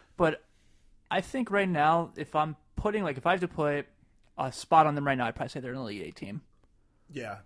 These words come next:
Speaker 2: With the way, with the way they're playing, I would probably say right now that's good. If they can continue, though, like, these next couple games,
Speaker 1: Mm-hmm.
Speaker 2: then I'll probably, that'll let us,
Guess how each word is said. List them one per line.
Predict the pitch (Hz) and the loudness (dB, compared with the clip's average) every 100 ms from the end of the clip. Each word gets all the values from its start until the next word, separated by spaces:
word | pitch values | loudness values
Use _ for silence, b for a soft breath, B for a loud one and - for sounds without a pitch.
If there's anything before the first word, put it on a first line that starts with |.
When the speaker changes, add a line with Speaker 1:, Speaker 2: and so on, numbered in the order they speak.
| _ | _
Speaker 2:
With | 127 | -12
the | 143 | -6
way, | 156 - - _ _ _ _ _ | -6 -8 -14 _ _ _ _ _
with | - 117 | -14 -8
the | 139 | -4
way | 190 | -2
they're | 202 170 | 0 -2
playing, | - 117 107 107 107 - _ _ _ _ _ _ _ _ _ _ _ - | -4 -8 -10 -12 -16 -20 _ _ _ _ _ _ _ _ _ _ _ -12
I | 127 | -8
would | 127 110 | -8 -10
probably | 113 107 | -10 -10
say | - 107 104 - | -10 -10 -10 -12
right | 107 113 120 | -12 -10 -8
now | 101 104 87 | -10 -12 -12
that's | 78 82 - | -14 -16 -20
good. | 65 - - _ | -20 -20 -20 _
If | 127 - | -16 -8
they | 170 | -6
can | 185 160 | -6 -10
continue, | - 107 - - 143 160 185 | -10 -14 -12 -12 -10 -8 -8
though, | 196 208 226 254 _ _ _ _ _ _ _ | -6 -6 -6 -10 _ _ _ _ _ _ _
like, | 127 123 | -10 -10
these | 127 117 | -10 -8
next | 139 135 | -10 -8
couple | - 139 143 | -10 -8 -10
games, | 127 127 151 180 - - | -8 -10 -10 -12 -16 -8
Speaker 1:
Mm-hmm. | 175 147 147 | -4 -4 -6
Speaker 2:
then | 117 139 139 | -10 -10 -10
I'll | 135 120 | -10 -12
probably, | 120 120 110 98 110 107 - _ - | -10 -12 -12 -12 -14 -14 -20 _ -2
that'll | 147 156 | 2 4
let | 143 131 | 2 0
us, | 117 | -4